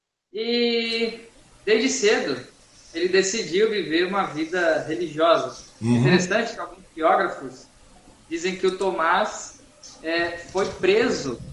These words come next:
Speaker 1: a mando da, da família dele porque não queriam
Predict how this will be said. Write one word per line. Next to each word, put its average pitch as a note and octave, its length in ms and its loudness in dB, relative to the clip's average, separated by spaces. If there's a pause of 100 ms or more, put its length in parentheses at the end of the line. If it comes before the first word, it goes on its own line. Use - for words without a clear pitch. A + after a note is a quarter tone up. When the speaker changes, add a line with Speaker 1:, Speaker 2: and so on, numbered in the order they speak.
(280)
Speaker 1:
a E3 140 0
mando F3 520 -2
da, C#3+ 280 2
da C3+ 120 -2
família D#3 540 -4
dele E3 320 -4
porque G#3+ 240 -8
não G#3 160 -6
queriam F#3+ 480 -6